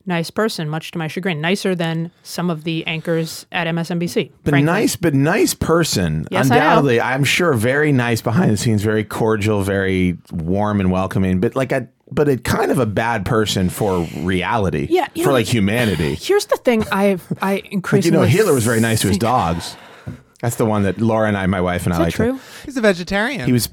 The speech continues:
Speaker 2: apparently very loving to his dogs. He was also a vegetarian. Um,
Speaker 1: You know
Speaker 2: so
Speaker 1: what's interesting? Um, you know, I'm writing a book right now about, uh, in, about incivility and meanness and hate and evil. And, and there's two things worth noting.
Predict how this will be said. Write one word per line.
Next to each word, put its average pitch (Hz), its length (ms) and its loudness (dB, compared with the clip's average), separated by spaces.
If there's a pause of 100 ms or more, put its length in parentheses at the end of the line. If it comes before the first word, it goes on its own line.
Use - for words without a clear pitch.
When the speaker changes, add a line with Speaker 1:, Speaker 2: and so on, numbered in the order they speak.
Speaker 2:
apparently 123 380 2
very 107 220 0
loving 92 300 0
to 85 40 0
his 80 100 0
dogs. 90 200 -2
He 131 80 2
was 160 100 2
also 196 100 0
a 135 80 2
vegetarian. 92 600 0
Um, 82 320 0
Speaker 1:
You 294 80 2
know 339 60 6
Speaker 2:
so 349 60 6
Speaker 1:
what's - 120 4
interesting? 262 480 -2 (140)
Um, 226 340 4
you 240 140 0
know, 226 100 2
I'm 220 180 4
writing 233 240 2
a 196 60 2
book 175 260 -2 (220)
right 170 240 -4
now 156 240 -4
about, 151 500 -6
uh, 143 680 -10 (340)
in, 175 320 -6 (100)
about 160 320 -8 (300)
incivility 170 580 0
and 156 160 -2
meanness 156 680 -4
and 160 140 -6
hate 160 320 -8
and 156 160 -8
evil. 143 340 -10 (240)
And, 175 240 -6
and 185 140 -4
there's 180 240 -4 (360)
two 254 200 0
things 165 480 -4
worth 175 340 -4
noting. 147 380 -8